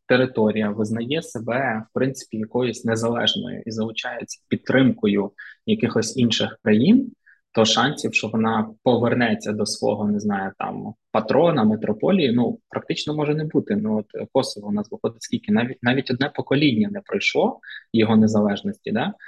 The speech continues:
А воно вже може бути незалежною країною.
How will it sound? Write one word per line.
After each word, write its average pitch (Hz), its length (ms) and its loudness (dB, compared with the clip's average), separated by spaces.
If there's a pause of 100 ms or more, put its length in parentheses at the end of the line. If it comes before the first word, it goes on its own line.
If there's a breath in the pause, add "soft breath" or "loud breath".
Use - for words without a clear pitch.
(220 loud breath)
А 107 120 2
воно 117 400 2
вже 123 180 -2
може 123 260 -4
бути 120 260 -2
незалежною 110 540 -4
країною. 139 520 -8